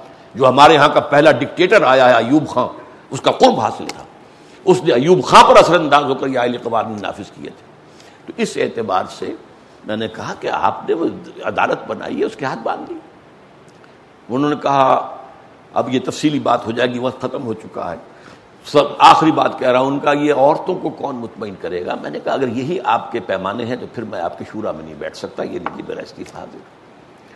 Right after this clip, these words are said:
بہرحال جو بھی تم میں سے میرے بعد زندہ رہے گا تو وہ بہت سا اختلاف دیکھے گا، اس کے حل کے لیے تمہارے لیے لازم ہے کہ میری سنت اور میرے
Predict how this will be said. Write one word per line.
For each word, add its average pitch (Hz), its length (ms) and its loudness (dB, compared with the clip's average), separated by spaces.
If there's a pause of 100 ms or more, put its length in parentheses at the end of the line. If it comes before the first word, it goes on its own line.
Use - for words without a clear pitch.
(460)
بہرحال 180 480 10 (1160)
جو 220 240 10
بھی 285 120 4
تم 226 280 -2
میں 233 100 4
سے 208 160 6
میرے 196 260 4
بعد 185 220 6
زندہ 156 300 2
رہے 143 380 4
گا 139 160 4
تو 135 200 -4
وہ 139 220 2
بہت 143 240 2
سا 139 140 -6
اختلاف 117 560 2
دیکھے 95 340 -4
گا، 107 200 0 (440)
اس 151 180 -4
کے 135 180 -6
حل 139 80 4
کے 143 200 -6
لیے 110 240 -8
تمہارے 104 400 -6
لیے 85 280 -10
لازم 131 440 -2
ہے 110 160 -2 (580)
کہ 120 80 0
میری 151 320 4
سنت 190 460 2
اور 151 80 4
میرے 156 240 4